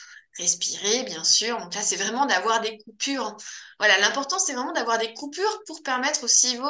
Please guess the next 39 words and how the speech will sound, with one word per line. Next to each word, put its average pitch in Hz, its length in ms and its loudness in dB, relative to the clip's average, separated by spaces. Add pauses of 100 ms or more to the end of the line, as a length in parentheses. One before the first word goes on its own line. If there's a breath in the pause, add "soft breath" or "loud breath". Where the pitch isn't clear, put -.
(180)
aussi 240 280 2
au 269 40 -2
cerveau 208 320 -4
là, 208 140 -4
de, 165 200 -10
de 165 80 -8
récupérer 202 760 -4 (540 loud breath)
ou 185 80 -12
d'avoir 196 340 4
des 196 180 0
activités 185 420 0
simples, 226 500 2
des 190 180 -8
activités 196 540 0
simples 233 420 2
qui - 160 -8
prennent, 180 240 -6
euh, 170 420 -6
voilà, - 180 -14 (160)
on 190 60 -16
va 156 60 -10
dire, - 100 -6 (140)
<laughs> - 160 -16
qui - 100 -4
prennent 180 260 -4 (200)
pas 175 120 2
la 175 120 2
tête. 214 320 -2 (380 loud breath)
Euh, 170 400 0 (120)
voilà, - 260 0
ça - 140 4
peut - 80 -12
être 180 120 -8
aussi 185 240 2
des 180 80 -12
petites 175 260 -6
pauses, 180 300 -4
euh, 156 160 -8
voilà, - 240 -6